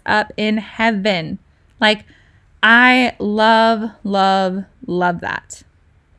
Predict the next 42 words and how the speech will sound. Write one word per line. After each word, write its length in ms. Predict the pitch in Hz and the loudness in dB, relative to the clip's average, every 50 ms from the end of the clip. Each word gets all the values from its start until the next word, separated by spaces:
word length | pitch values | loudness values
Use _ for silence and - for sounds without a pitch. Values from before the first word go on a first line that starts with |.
| _ _ _ _ _ _ _ _ _ - - _ _ - - - - - - - - - - - - _ - | _ _ _ _ _ _ _ _ _ -20 -20 _ _ -20 -20 -20 -20 -20 -20 -20 -20 -20 -20 -20 -18 _ 2
Number 300 | 240 233 254 247 339 - | 4 4 6 6 4 2
three, 400 | - 269 220 202 185 190 185 190 196 - _ _ _ _ _ - - - | 2 0 0 0 0 -4 -6 -8 -10 -16 _ _ _ _ _ -16 -4 2
if 160 | 247 254 240 - | 2 2 2 4
I, 760 | - 240 247 247 254 262 269 277 294 311 320 339 330 294 269 - - _ _ _ _ _ _ _ _ - | 2 6 6 8 8 8 8 6 4 2 0 0 -2 -4 -6 -10 -18 _ _ _ _ _ _ _ _ 0
well, 220 | 240 240 233 226 | 2 4 4 4
hold 160 | - 262 196 | 2 0 -2
on. 160 | 196 165 180 | -2 -2 0
Number 220 | 214 247 269 339 359 | 0 2 2 2 0
two, 480 | - - 269 233 202 190 202 226 208 - _ _ _ _ _ _ _ _ _ _ _ - - - | 0 0 0 0 2 2 0 -2 -2 -4 _ _ _ _ _ _ _ _ _ _ _ -16 -12 -4
if 220 | - 254 - - 240 | -2 -2 -2 -2 -4
we, 440 | 226 247 254 269 269 277 294 302 381 403 330 - _ _ _ _ _ _ _ _ _ _ _ _ _ _ _ _ _ _ _ _ _ _ _ _ _ _ _ _ _ _ _ _ | -2 0 0 0 0 0 0 0 -2 -2 -6 -14 _ _ _ _ _ _ _ _ _ _ _ _ _ _ _ _ _ _ _ _ _ _ _ _ _ _ _ _ _ _ _ _
so 380 | - - 277 254 240 240 226 | 0 4 6 6 6 6 4
we 100 | 226 269 | 2 -2
talked 220 | 285 269 262 277 285 | 0 0 0 0 2
about 140 | 302 269 | 0 -2
do 100 | 262 262 | 0 0
not 140 | 247 240 226 | 0 0 0
let 140 | 214 185 196 | 0 -2 -2
your 120 | 202 220 | -2 0
hearts 200 | 214 247 262 254 | 0 0 0 0
be 80 | 269 262 | -4 -4
troubled. 260 | - 269 240 240 240 | -2 -2 -2 0 -2
You 60 | 220 | -4
believe 180 | 208 202 190 185 | -2 -4 -6 -4
in 60 | 185 | -2
God, 200 | 196 190 190 185 | 2 2 2 2
also 280 | - 180 185 - 185 175 | 2 0 -2 -2 -4 -4
in 100 | 180 202 | -2 -2
me. 380 | 233 254 262 254 247 254 254 - - - _ _ - | 0 0 0 2 0 -2 -2 -6 -20 -20 _ _ -4
And 140 | - 233 226 | 0 2 2
then 80 | 233 | 4
we 60 | 240 247 | 2 4
talk 180 | - 277 294 | 4 2 4
about 180 | 285 277 240 - | 4 2 0 0
he's 140 | 254 220 - | -2 -4 -2
going 260 | 233 214 214 214 208 | 0 0 0 0 -2
to 80 | - | -4
prepare 360 | - 220 208 - 226 202 185 180 | -6 -10 -6 -4 -2 -2 -2 -2
a 40 | |
room 240 | 170 170 180 185 196 | -4 -4 -4 -4 -4
for 140 | - - 240 | -2 0 2
us. 280 | 254 269 302 285 - | 2 2 2 0 -4